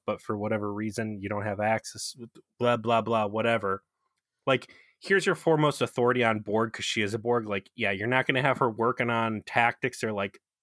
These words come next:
engineering sweet technology. You're gonna make her sit there and go through a painful trip down memory lane. So let's talk about, um,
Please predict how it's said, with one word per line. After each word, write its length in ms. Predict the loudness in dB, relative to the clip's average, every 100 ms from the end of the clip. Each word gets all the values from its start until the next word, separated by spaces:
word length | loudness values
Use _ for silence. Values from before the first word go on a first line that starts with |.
| _ _ -2
engineering 540 | 0 0 0 0 0
sweet 340 | -2 -2 -4
technology. 460 | -2 -4 -2 -4 -4
You're 80 | -4
gonna 60 |
make 80 | -4
her 80 | -6
sit 240 | -4 -2
there 280 | 2 2 0 -6 -20 -20 -10
and 140 | -4 0
go 160 | 2
through 300 | 0 -2 -2
a 60 | -2
painful 560 | -2 0 0 -2 -4
trip 280 | -4 -6 -4
down 240 | -4 -4 -6
memory 300 | -10 -12 -12
lane. 240 | -14 -16 -20 -20 -4
So 140 | 2
let's 220 | 2 2 2
talk 300 | 2 4 2
about, 420 | 2 4 2 -2 _ _ _ _ _ _ _ _ _ -12 -6 -2
um, 580 | 0 2 0 -2 -8